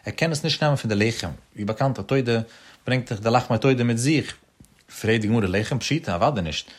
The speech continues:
דער לחם האט דאך נישט מעסיק געווען, דער תוידע האט מעסיק געווען, דער בהמה האט מעסיק געווען. און פון דעם גמרא, סייף איז טריכעליי,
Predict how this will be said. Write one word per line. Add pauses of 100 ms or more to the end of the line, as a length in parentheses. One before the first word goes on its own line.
(140)
דער
לחם
האט
דאך
נישט
מעסיק
געווען,
דער
תוידע
האט
מעסיק
געווען,
דער
בהמה
האט
מעסיק
געווען. (540)
און
פון
דעם
גמרא,
סייף
איז
טריכעליי,